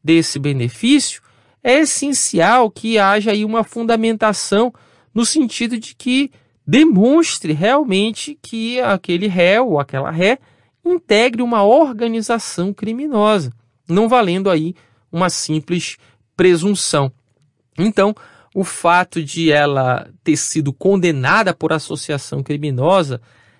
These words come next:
é, não significa necessariamente que ela integre uma organização criminosa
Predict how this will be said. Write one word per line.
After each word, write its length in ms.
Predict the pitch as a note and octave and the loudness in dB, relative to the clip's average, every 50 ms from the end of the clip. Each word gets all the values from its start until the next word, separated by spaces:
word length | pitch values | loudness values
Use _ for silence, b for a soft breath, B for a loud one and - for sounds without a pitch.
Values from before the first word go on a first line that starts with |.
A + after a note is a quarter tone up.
| b b _ | b b _
é, 380 | - C#3 C#3 C3+ C3+ C3 C3+ C3+ | -4 -2 0 2 2 2 0 0
não 320 | D3 C#3+ D3 E3 F#3+ G#3 | 0 2 2 2 2 2
significa 760 | G3 - - F3 F#3 G#3 G#3 G3 - - - E3 E3 - G3 | 0 -4 -4 -2 0 0 0 0 -2 -2 -4 -4 -2 -2 -2
necessariamente 1200 | F3+ F3 E3 E3 F3 F#3+ G#3+ - - - G#3+ - - F#3+ F3 F3+ F#3 F#3 D#3+ D3 D3 D#3 D#3+ - - | 0 2 2 2 2 2 2 0 -2 -6 -6 -6 -4 -2 -2 0 0 -2 -2 -4 -6 -6 -10 -12 -18
que 240 | - - - G3+ F3+ | -18 -10 -4 0 0
ela 220 | D#3+ D#3+ E3 F3 | 2 2 2 0
integre 520 | F#3+ G#3+ G3+ - E3+ D#3 E3 F3 E3+ F3+ F#3+ | 0 -2 -4 0 2 2 2 2 0 -2 -2
uma 220 | F#3 F#3 F3 E3 | -2 0 0 2
organização 880 | E3 F#3+ A3+ C4 B3+ A#3 A3 G#3+ G#3 G3 F3+ G3 F#3 F3+ - - F#3 F#3+ | 4 4 4 4 2 0 -4 -6 -6 -6 -6 -6 -6 -6 -8 -10 -8 -8
criminosa 600 | G3 F#3+ G3+ A3 G3+ D#3+ D3+ D#3 E3 E3 F3 - | -6 -6 -4 -4 -4 -2 -2 -2 -2 -4 -6 -10